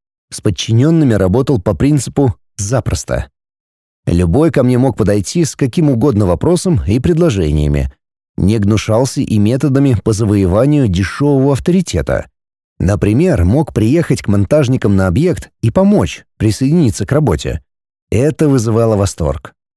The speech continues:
Меня явно уважали. Кроме того, я узнавал огромное количество подробностей и деталей.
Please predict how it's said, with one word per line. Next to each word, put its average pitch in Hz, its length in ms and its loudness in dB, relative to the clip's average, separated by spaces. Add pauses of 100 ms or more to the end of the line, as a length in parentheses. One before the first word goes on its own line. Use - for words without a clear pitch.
(160)
Меня 110 600 0
явно 95 460 0
уважали. 78 600 -2 (560)
Кроме 123 300 2
того, 65 380 -2 (220)
я 104 180 0
узнавал 160 420 2
огромное 131 500 2
количество 117 600 -2
подробностей 151 720 0
и - 180 -2
деталей. 76 600 -2